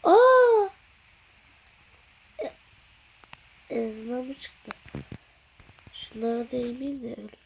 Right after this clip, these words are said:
Ama nerede sandığı? Sandığı nerede? Aa, zombi. Ya lan.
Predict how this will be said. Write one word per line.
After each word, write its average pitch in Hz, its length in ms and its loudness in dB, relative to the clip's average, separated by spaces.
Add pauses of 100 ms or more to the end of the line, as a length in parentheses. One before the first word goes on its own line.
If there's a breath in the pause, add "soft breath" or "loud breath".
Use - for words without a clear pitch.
(3000)
Ama 277 200 -4
nerede 302 500 -2 (600)
sandığı? 214 520 -18 (960 soft breath)
Sandığı 294 520 -6
nerede? 302 600 -6 (2500)
Aa, 311 160 8
zombi. 277 420 6 (880)
Ya 240 100 -10
lan. 226 560 -6